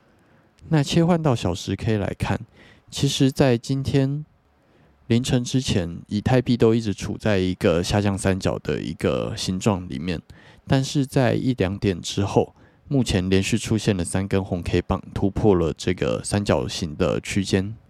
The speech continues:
开始往上去做发展。那这个发展目前看起来并没有很强势，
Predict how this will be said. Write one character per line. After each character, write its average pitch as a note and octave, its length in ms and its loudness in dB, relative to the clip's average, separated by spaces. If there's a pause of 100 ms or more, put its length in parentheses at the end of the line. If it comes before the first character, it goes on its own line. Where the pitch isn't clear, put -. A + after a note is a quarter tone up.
(120)
开 - 120 2
始 G2+ 200 2
往 C2 180 -2
上 F#2 320 -4 (180)
去 - 160 -4
做 G2 160 2
发 E2+ 240 2
展。 - 220 -2 (600)
那 B2 140 4
这 D#3 160 -2
个 D3 120 4
发 C3+ 180 2
展 G2 240 0
目 A#2+ 160 -2
前 G2+ 160 -4
看 G#2 160 0
起 - 100 -6
来 E2 60 0
并 G2+ 180 0
没 F#2 100 2
有 F2 120 2
很 F2+ 160 -2
强 D2 240 -4
势， - 260 -2